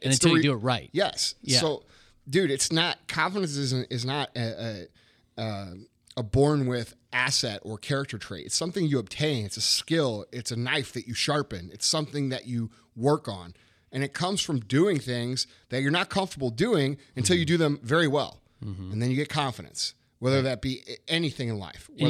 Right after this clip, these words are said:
Speaker 2: Whether
Speaker 1: enjoy doing it because you're good at it.
Speaker 2: Yes.
Speaker 1: <laughs>
Speaker 2: And dude, that's confidence. I
Speaker 1: Yeah.
Speaker 2: mean, people think like, how'd you, how do you, like, not, I'm not talking about people saying to me, but I hear people say this to other people, like, "How do you get confidence?" Like,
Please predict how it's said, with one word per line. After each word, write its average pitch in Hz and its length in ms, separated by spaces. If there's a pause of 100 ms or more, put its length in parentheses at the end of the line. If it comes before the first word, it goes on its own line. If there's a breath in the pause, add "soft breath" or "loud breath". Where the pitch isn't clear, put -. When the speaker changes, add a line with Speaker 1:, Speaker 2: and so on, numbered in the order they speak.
Speaker 2:
Whether - 20
Speaker 1:
enjoy 170 420
doing 139 240
it 139 100
because 151 240
you're 185 100
good 302 180
at 143 180
it. 165 40
Speaker 2:
Yes. - 420 (140)
Speaker 1:
<laughs> - 120
Speaker 2:
And 151 200
dude, 170 260
that's 139 320
confidence. - 840
I 131 60
Speaker 1:
Yeah. 135 140
Speaker 2:
mean, 131 200 (840 soft breath)
people 196 320
think 170 340
like, 120 380 (800 loud breath)
how'd 190 240
you, 196 160
how 185 140
do 226 60
you, 208 140
like, 131 160
not, 143 220 (180)
I'm 147 80
not 175 140
talking 160 160
about 131 120
people 131 140
saying 123 220
to 107 60
me, 147 220
but 113 120
I 120 40
hear 165 200
people 127 200
say 190 180
this 139 120
to 156 60
other 190 100
people, 113 220
like, 117 100
"How 208 140
do 339 60
you 208 80
get 196 100
confidence?" 175 460
Like, 117 100